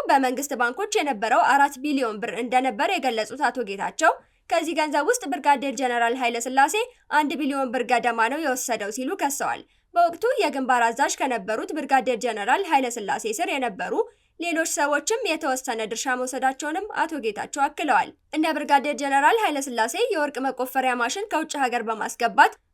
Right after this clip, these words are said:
በፌዴራል መንግስት ሲያዝባቸው ለማስለቀቅ ሙከራ ሲያደርጉ መቆየታቸውንም የቀድሞ የትግራይ ክልል ጊዜያዊ አስተዳደር ፕሬዝዳንት ጨምረው ገልጸዋል።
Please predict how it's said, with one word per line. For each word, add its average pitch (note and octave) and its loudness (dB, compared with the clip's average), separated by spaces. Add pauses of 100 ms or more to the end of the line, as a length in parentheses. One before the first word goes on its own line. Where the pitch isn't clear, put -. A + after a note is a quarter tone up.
በፌዴራል D4+ 4
መንግስት C#4+ 0
ሲያዝባቸው D4 0
ለማስለቀቅ C4+ -2
ሙከራ C#4+ 2
ሲያደርጉ A3+ -4
መቆየታቸውንም C#4 -4 (300)
የቀድሞ D#4 -2
የትግራይ C4 0
ክልል A#3+ -6
ጊዜያዊ B3+ 0
አስተዳደር C#4 -2
ፕሬዝዳንት D4 -6
ጨምረው B3+ -2
ገልጸዋል። G#3+ -2